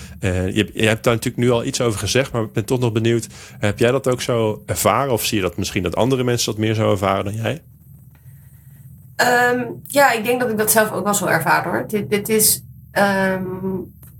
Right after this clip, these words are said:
Speaker 2: nou ja, hoe, hoe dit soort organisaties is ingesteld, is eigenlijk heel slim.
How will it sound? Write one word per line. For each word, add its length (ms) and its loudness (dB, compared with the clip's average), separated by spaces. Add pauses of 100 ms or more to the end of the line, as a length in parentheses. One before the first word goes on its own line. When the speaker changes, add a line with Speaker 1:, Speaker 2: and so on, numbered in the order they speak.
(920)
Speaker 2:
nou 140 6
ja, 140 2
hoe, 160 -6
hoe 320 2 (220)
dit 160 2
soort 200 0
organisaties 640 2
is 120 -6
ingesteld, 520 2
is 60 -6
eigenlijk 400 0
heel 240 2
slim. 580 2